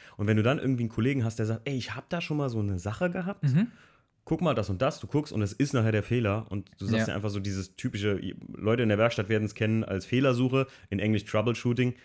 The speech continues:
Speaker 2: <laughs>
Speaker 1: Diese Troubleshooting-Sache, das ist eine, daraus besteht neunzig Prozent meines Berufs.
Speaker 2: Krass.
Speaker 1: Und das ist halt einfach eine Geschichte, die kannst du nicht lernen. Das
Speaker 2: Nee.
Speaker 1: kannst du logisch schlussfolgern so
Speaker 2: Ja.
Speaker 1: oder nicht. Das ist genau wie Grafikdesign. Da,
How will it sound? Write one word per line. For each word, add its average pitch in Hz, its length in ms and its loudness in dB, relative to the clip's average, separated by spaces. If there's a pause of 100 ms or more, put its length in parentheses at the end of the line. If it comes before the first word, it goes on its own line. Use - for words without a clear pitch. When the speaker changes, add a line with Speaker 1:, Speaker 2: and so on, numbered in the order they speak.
Speaker 2:
<laughs> 160 360 2
Speaker 1:
Diese 110 180 2
Troubleshooting-Sache, 131 720 0
das 113 140 -4
ist - 140 -6
eine, 113 200 0
daraus 104 400 -4
besteht 107 260 -6
neunzig 123 240 -2
Prozent 120 280 -4
meines 104 200 -2
Berufs. 107 420 -4 (300)
Speaker 2:
Krass. - 140 -6
Speaker 1:
Und - 20 0
das 104 140 -2
ist - 160 -6
halt 117 140 0
einfach 107 220 -2
eine 107 140 0
Geschichte, 104 420 -4
die 98 120 -8
kannst - 340 -8
du 131 80 0
nicht 120 240 0
lernen. 110 440 -2 (140)
Das 101 140 -10
Speaker 2:
Nee. 117 80 0
Speaker 1:
kannst 131 300 0
du 202 260 -2 (120)
logisch 123 280 2
schlussfolgern 208 560 0
so 220 220 0 (180)
Speaker 2:
Ja. 120 120 0
Speaker 1:
oder 139 140 0
nicht. 147 220 -2 (160)
Das 104 80 -12
ist - 40 -10
genau 156 200 0
wie 160 60 0
Grafikdesign. 101 760 -2
Da, 98 80 -6